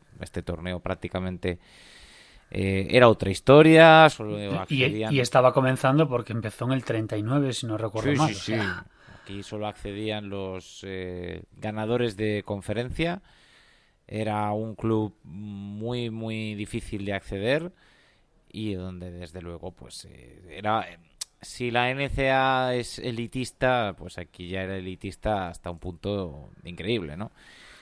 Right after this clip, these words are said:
Speaker 2: Ajá,
Speaker 1: Eh,
Speaker 2: empezando porque el March Madness, en vez de tener sesenta y ocho universidades, tenía ocho.
Speaker 1: Claro, o sea, estamos hablando de un torneo que, <laughs> que serían tres fases.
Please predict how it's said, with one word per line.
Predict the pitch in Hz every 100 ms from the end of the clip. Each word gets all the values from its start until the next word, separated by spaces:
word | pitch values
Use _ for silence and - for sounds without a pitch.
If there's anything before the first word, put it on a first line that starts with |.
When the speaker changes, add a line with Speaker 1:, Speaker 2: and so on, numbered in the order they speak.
| - -
Speaker 2:
Ajá, | - -
Speaker 1:
Eh, | 113 113 107
Speaker 2:
empezando | 117 117 123 123 131 123
porque | 135 135 - 143 151 131
el | 113
March | 113 123 131 - 139
Madness, | 143 143 113 -
en | 110
vez | 120
de | 123
tener | 123 131
sesenta | 120 107 107 104
y | 110
ocho | 117 127 123
universidades, | 123 123 123 131 123 135 151 156 - - - - -
tenía | 123 131 139 -
ocho. | 143 - - - - -
Speaker 1:
Claro, | 117 90 - -
o |
sea, | - 92
estamos | - 101
hablando | 107 110
de | 117
un | 110
torneo | 104 117 123 135 135 - _ - _ -
que, | 98 104 104 104 120 101
<laughs> | -
que | -
serían | - 120 131 147
tres | 123 -
fases. | 139 135 - - 104 - -